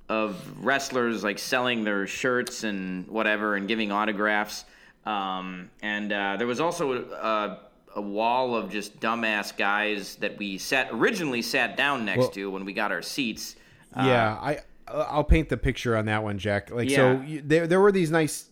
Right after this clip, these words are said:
Speaker 2: chairs too, like, all set up and everything. Like,
Speaker 1: Yeah.
Speaker 2: they looked kinda like banquet chairs. Um, but, uh, I, we were trying to figure out what the capacity of, with the, like, like, the max capacity seating was.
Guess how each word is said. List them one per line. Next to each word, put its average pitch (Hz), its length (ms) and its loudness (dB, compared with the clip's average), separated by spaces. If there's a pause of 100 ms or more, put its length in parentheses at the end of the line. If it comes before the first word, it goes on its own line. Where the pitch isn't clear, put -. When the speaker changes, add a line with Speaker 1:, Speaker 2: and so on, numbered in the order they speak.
Speaker 2:
chairs 135 480 2
too, 135 160 2
like, 127 180 4
all 120 120 0
set 123 220 2
up 120 120 0
and 123 80 0
everything. 123 340 0
Like, 123 140 4
Speaker 1:
Yeah. 127 160 -4
Speaker 2:
they 139 140 6
looked 180 280 6
kinda 127 200 2
like 101 180 -2
banquet 110 460 -2
chairs. 98 500 -2 (420)
Um, 101 600 0
but, 104 260 0
uh, 98 460 2
I, 127 140 -10
we 135 220 0
were 156 60 6
trying 170 200 2
to 151 40 4
figure 139 240 2
out 123 160 0
what 120 160 2
the 110 80 -4
capacity 104 560 -2
of, 95 140 -6 (200)
with 101 200 -6
the, 85 340 -8
like, 82 140 -10 (480)
like, 98 220 -10
the 92 140 -4
max 101 380 -6
capacity 92 540 -4 (240)
seating 107 440 0
was. 85 300 -4